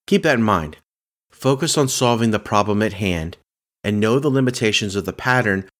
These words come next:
you are trying to apply. And, as we saw a little bit earlier, if those patterns conflict with one another. Do that, and you'll win more than you lose.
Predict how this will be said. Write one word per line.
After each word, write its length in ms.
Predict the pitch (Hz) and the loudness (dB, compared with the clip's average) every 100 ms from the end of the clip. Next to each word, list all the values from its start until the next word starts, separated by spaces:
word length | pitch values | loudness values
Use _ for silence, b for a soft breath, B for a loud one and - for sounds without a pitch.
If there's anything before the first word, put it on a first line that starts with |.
| _ - | _ -4
you 120 | 110 | 0
are 60 | 123 | 0
trying 300 | - 98 95 | 0 0 2
to 140 | 110 | 0
apply. 480 | 104 - 151 73 - _ _ _ - | 0 2 2 0 -6 _ _ _ -2
And, 440 | 147 170 160 131 - _ _ - | 2 4 2 -2 -8 _ _ -6
as 140 | 101 | -2
we 80 | 113 | 0
saw 160 | 123 | 0
a 20 | 110 | 2
little 140 | 107 | 0
bit 140 | 104 | 0
earlier, 420 | 127 131 110 107 - _ _ _ | 0 2 2 0 -4 _ _ _
if 160 | 127 127 | -4 0
those 220 | 135 127 | -2 -2
patterns 420 | - 113 110 107 | -2 0 0 -2
conflict 540 | - 104 - 120 113 | -6 -8 -2 -2 -2
with 140 | 110 101 | -6 0
one 160 | 101 | 2
another. 460 | 95 101 95 71 76 _ _ _ _ _ _ _ _ | 2 2 0 -2 -10 _ _ _ _ _ _ _ _
Do 160 | 131 180 | -2 0
that, 400 | 123 107 - - - | 2 0 -2 -14 -6
and 160 | 104 | -2
you'll 140 | 104 98 | 0 2
win 180 | 107 104 | 2 2
more 220 | 98 92 | 0 0
than 100 | 90 | -4
you 120 | 90 | -4
lose. 360 | 85 67 - | -6 -8 -12